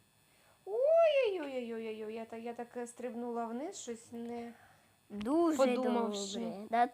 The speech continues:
Speaker 2: та, до речі, це я тебе бачив, у т-, у тебе було
Speaker 1: <clears throat>
Speaker 2: питання, але тебе бити поки що не можна,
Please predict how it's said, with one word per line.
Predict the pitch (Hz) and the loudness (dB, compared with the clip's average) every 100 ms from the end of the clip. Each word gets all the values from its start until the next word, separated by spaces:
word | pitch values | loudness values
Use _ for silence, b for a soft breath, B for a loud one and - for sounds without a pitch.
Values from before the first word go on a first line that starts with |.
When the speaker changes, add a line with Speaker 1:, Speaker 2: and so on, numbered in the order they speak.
| - | 4
Speaker 2:
та, | 247 254 | 6 6
до | 254 269 | 4 2
речі, | 254 233 220 - | 2 0 -8 2
це | 254 254 - _ _ _ - - | 8 8 6 _ _ _ -20 -6
я | 208 240 | 0 0
тебе | 233 247 247 | -2 -4 -2
бачив, | 233 240 247 220 226 | 2 2 0 -8 -10
у | |
т-, | - - | -16 -14
у | 214 | -12
тебе | 233 220 220 | -4 -4 -2
було | 226 220 214 | -2 0 -2
Speaker 1:
<clears throat> | 247 | -2
Speaker 2:
питання, | 226 196 185 175 - | -4 -6 -6 -8 -6
але | 202 220 | -4 -2
тебе | 220 220 226 | -4 -4 -4
бити | 233 220 - | -4 -6 -10
поки | 208 220 220 | -12 -10 -12
що | - 220 | -10 -8
не | 214 | -4
можна, | 247 214 | -2 -4